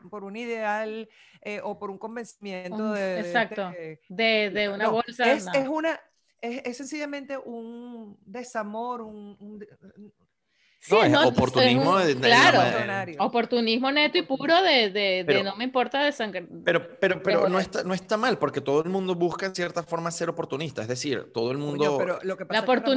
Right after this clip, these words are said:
Speaker 1: aquí
Speaker 2: oportunidad
Speaker 1: me
Speaker 2: también es una, eh, opor-, ser op-, eh, aprovechar la
Speaker 1: No.
Speaker 2: oportunidad y ser oportunista son dos cosas, creo yo, a
Speaker 1: Sí.
Speaker 2: nivel de cómo, dif-, ¿no?
Speaker 3: Sí.
Speaker 1: Ah, bueno.
Speaker 3: Sí,
Speaker 2: El
Speaker 3: sí, sí, puede ser, sí.
Speaker 2: oportunismo, po-, porque hay oportunidades y puede, puede ser una persona que aprovecha la oportunidad y puede ser una persona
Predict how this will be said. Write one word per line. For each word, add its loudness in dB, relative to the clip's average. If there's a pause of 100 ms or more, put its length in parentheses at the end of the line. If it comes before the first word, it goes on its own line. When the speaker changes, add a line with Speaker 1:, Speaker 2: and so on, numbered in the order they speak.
(120)
Speaker 1:
aquí 6
Speaker 2:
oportunidad 6
Speaker 1:
me -6
Speaker 2:
también 2
es -2
una, -2
eh, -2
opor-, 0
ser 0
op-, -4 (380)
eh, -2
aprovechar 0
la 0
Speaker 1:
No. 0
Speaker 2:
oportunidad 2
y -8
ser 0
oportunista -2
son -6
dos -6
cosas, -10
creo 2
yo, -2
a 0
Speaker 1:
Sí. 0
Speaker 2:
nivel 0
de -4
cómo, -6
dif-, -14
¿no? -6
Speaker 3:
Sí. -6 (160)
Speaker 1:
Ah, -10
bueno. -16 (320)
Speaker 3:
Sí, -20
Speaker 2:
El 4
Speaker 3:
sí, 4
sí, 2
puede 4
ser, 2
sí. 0
Speaker 2:
oportunismo, 0 (420)
po-, 6 (100)
porque 2
hay 4
oportunidades 2
y -6
puede, 0
puede -2
ser 0
una -6
persona -4
que -6
aprovecha -4
la -2
oportunidad -6
y 0
puede -4
ser -4
una -4
persona -8